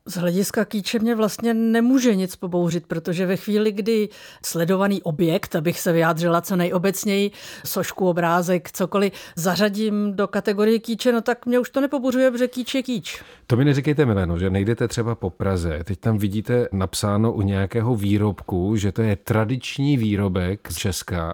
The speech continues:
Speaker 2: a přitom vy vidíte, že to je prostě nějaká absolutně kýčovitá, industriálně vyrobená věc. S váma to musí hnout.
Speaker 1: Víte, že ne, protože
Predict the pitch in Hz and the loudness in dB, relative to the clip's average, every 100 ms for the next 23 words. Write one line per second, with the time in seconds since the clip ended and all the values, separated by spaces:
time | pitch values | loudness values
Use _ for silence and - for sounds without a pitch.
0 | 101 - 101 120 117 120 113 104 104 101 | -8 -4 0 2 2 0 -2 -2 -2 -2
1 | 90 92 98 - 107 107 - - 110 - | -4 -2 -4 -2 -2 -2 -4 -4 -4 -2
2 | 123 113 107 104 104 117 117 113 - - | -2 0 0 0 -2 -2 -2 -2 -12 -20
3 | - - _ 120 - - - 151 143 139 | -20 -20 _ -6 -6 -12 -2 0 0 -2
4 | 139 131 - 127 113 131 123 117 123 120 | -2 -2 -4 -4 -2 -2 -2 0 -2 -2
5 | 120 - - - - 120 113 131 - 120 | -4 -8 -20 -6 0 0 0 -4 -2 0
6 | 120 120 110 107 104 101 101 78 - - | 2 2 4 4 2 2 0 -2 -6 -16
7 | _ _ - - - 123 85 98 127 120 | _ _ -14 -8 -4 -2 0 0 0 0
8 | 180 - - _ - - - - _ 175 | 0 -4 -14 _ -20 -20 -20 -20 _ -8
9 | 170 247 233 285 247 254 240 226 - 240 | -2 0 2 2 2 0 -2 -2 0 -2
10 | 220 247 247 247 247 | 0 0 0 0 -2